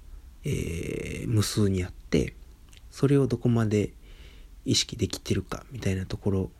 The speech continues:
で、えっと、相手に、まあ、デートの場合は相手に気に入ってもらえるかどうかみたいなことにすごく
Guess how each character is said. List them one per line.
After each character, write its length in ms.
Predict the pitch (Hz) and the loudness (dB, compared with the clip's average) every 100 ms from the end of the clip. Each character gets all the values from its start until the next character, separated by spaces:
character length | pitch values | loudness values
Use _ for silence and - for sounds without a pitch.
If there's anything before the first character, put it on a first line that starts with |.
| - - - - - - - - - - - - - - | -20 -20 -20 -20 -20 -20 -20 -20 -20 -20 -20 -20 -20 0
で、 180 | 151 - - - - - - - - - | 2 2 -6 -20 -20 -20 -20 -20 -20 -12
え 60 | - | -12
っ 40 | - | -4
と、 280 | - 95 - | 0 2 2
相 140 | 110 110 | 2 2
手 160 | 113 | 0
に、 280 | 104 101 - - | 0 0 0 0
ま 60 | |
あ、 20 | |
デ 120 | 107 101 | 4 2
ー 40 | |
ト 80 | 95 | 2
の 60 | |
場 100 | 90 | 0
合 100 | 95 | 0
は 100 | 120 | 2
相 100 | 107 | 0
手 100 | - | 0
に 140 | 98 95 | -2 -2
気 160 | - | 0
に 60 | 107 | 0
入 20 | |
っ 20 | |
て 100 | 104 | 2
も 100 | 98 | 2
ら 60 | 101 | 2
え 20 | |
る 40 | 92 | 2
か 120 | 98 | 0
ど 140 | - | 0
う 60 | 92 | 0
か 160 | - - | -2 -8
み 80 | 104 | -6
た 140 | - | -4
い 80 | 92 | -4
な 100 | 98 | -6
こ 120 | - | -8
と 140 | - 101 | -4 -2
に 220 | 127 135 | 0 0
す 160 | - - | -2 -4
ご 120 | - | -4
く 220 | - | -4